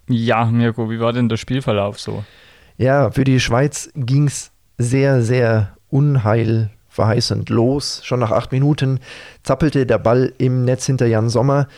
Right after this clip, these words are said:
Speaker 2: und das Ganze war das zehnte Eigentor der Saison. Die Eigentorflut geht weiter. Dennis Zakaria fälschte einen Schuss von Jordi Alba unhaltbar ab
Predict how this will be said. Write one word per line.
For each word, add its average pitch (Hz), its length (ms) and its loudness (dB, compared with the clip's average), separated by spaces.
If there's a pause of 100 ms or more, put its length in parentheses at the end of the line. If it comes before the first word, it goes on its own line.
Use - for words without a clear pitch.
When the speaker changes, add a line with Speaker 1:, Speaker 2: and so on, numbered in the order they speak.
(320)
Speaker 2:
und 135 180 0
das 131 120 -2
Ganze 135 320 0
war 117 200 4
das 117 220 0
zehnte 165 320 0
Eigentor 117 440 2
der 104 160 0
Saison. 110 360 0
Die 120 140 -2
Eigentorflut 123 640 -2
geht 131 260 -2
weiter. 113 280 2
Dennis 127 260 0
Zakaria 120 500 2
fälschte 117 400 0
einen 110 220 0
Schuss - 300 -2
von 107 280 -4 (220)
Jordi 120 260 2
Alba 113 280 2
unhaltbar 127 960 -2
ab - 220 -4